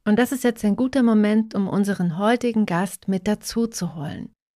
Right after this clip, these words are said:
Ich habe sie ja vorhin schon angekündigt, Suse Thierfelder, Verlegerin und Programmverantwortliche des Mannheimer Kunstanstifter Verlages,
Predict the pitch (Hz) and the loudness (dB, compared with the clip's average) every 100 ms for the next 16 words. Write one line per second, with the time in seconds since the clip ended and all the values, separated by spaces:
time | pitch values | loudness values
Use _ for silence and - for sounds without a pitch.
0 | _ _ _ 196 220 247 254 233 220 202 | _ _ _ -4 -4 -2 0 2 2 0
1 | 190 180 180 170 196 233 - 254 262 277 | 0 -4 -2 0 0 -2 0 2 2 0
2 | - _ _ _ 175 170 208 247 294 - | -6 _ _ _ -4 -2 -2 -2 -2 0
3 | 180 180 196 208 233 269 - - - 196 | -2 0 -4 -2 -2 -4 -10 -20 -4 -2
4 | 170 175 170 208 220 269 330 - 185 185 | 0 0 0 -2 0 -2 -2 -4 -4 -2
5 | 190 180 - 175 170 165 175 180 202 226 | -6 -4 -2 0 0 -2 -2 -2 -4 -2
6 | 247 254 185 175 180 185 208 196 185 175 | -4 -6 -6 -6 -2 0 0 0 -2 -4
7 | - 175 175 175 175 - 180 196 208 202 | -2 -4 -2 -4 -4 -4 -6 -6 -4 -4
8 | 208 220 254 | -4 -4 -6